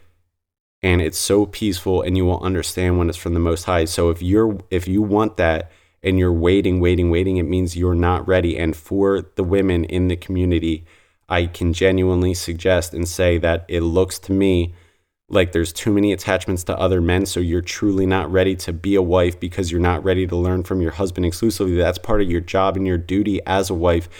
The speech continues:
is to literally learn underneath the covering of your husband, and that means not being attached to other men. So if you're in your single season waiting for your husband,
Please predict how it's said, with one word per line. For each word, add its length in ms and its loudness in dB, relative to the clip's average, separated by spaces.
is 220 -4
to 80 -2
literally 500 2
learn 520 0
underneath 420 2
the 80 -2
covering 460 0
of 180 0
your 140 0
husband, 460 -2
and 180 0
that 180 0
means 360 0
not 340 0
being 200 2
attached 440 -2
to 100 -4
other 220 0
men. 240 2
So 180 -2
if 80 -4
you're 220 2
in 180 -2
your 100 0
single 320 -2
season 380 -2
waiting 340 2
for 160 -2
your 160 0
husband, 480 -2